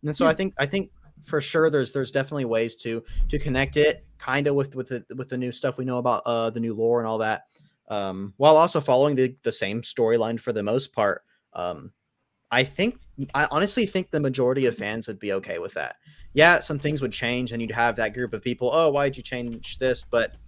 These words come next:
Speaker 1: I don't think it would be, like, as loud as, like, how, how it was with the sequel trilogy. Um,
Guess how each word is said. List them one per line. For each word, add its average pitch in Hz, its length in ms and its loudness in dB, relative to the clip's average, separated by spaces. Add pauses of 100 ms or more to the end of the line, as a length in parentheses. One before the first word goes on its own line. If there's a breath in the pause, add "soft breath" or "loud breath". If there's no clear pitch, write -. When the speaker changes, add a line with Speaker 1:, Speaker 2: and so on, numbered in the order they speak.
(720)
Speaker 1:
I 127 120 0
don't 160 260 -2
think 143 240 -2
it 135 40 0
would 120 160 -2
be, 117 280 -4
like, 110 180 -2
as 113 220 -4
loud 104 220 0
as, 98 180 -4
like, 98 160 -6
how, 113 180 -2
how 101 240 -2
it 95 40 0
was 101 180 -4
with 107 100 -20
the 104 80 -14
sequel 101 260 -10
trilogy. 104 540 -8 (460)
Um, 87 380 -10